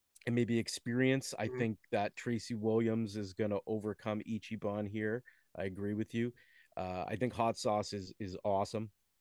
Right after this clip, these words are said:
Speaker 1: He's got a lot of talent. He's got a lot
Speaker 2: You
Speaker 1: of
Speaker 2: say Hot
Speaker 1: skill.
Speaker 2: Sauce is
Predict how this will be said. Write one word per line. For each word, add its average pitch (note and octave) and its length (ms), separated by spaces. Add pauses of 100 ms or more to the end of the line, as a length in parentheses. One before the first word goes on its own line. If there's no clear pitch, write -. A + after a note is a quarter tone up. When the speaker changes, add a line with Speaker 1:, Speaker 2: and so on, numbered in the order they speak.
(380)
Speaker 1:
He's G2+ 120
got G#2 200
a G#2 60
lot G2 260
of F#2 80
talent. F#2+ 400
He's G2 120
got G2 140
a F#2+ 60
lot F#2+ 100
Speaker 2:
You D3+ 140
Speaker 1:
of F3+ 60
Speaker 2:
say E3+ 80
Hot D3+ 320
Speaker 1:
skill. - 80
Speaker 2:
Sauce D#3 380
is C3 200